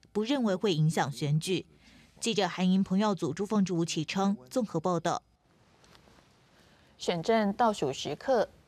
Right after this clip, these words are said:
Speaker 2: 三位副总统候选人也全力出击。国民党赵少康向郭台铭喊话，要赶快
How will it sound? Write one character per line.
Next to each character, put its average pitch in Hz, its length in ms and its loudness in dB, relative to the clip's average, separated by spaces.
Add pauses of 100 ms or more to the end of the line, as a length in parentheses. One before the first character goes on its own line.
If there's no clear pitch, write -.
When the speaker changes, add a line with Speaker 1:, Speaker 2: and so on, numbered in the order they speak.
(260)
Speaker 2:
三 208 240 2
位 226 180 6
副 277 240 0
总 185 220 2
统 143 200 -4
候 254 280 2
选 156 240 -6
人 156 340 -2
也 165 200 -2
全 - 260 -10
力 185 140 2
出 240 240 0
击。 151 380 -4 (1200)
国 185 120 0
民 202 200 0
党 151 320 -2
赵 269 160 0
少 269 180 0
康 247 340 2 (120)
向 202 340 0
郭 196 160 2
台 156 180 -6
铭 160 160 -4
喊 - 200 -8
话， 226 340 -2 (540)
要 196 160 4
赶 143 200 -2 (120)
快 277 260 0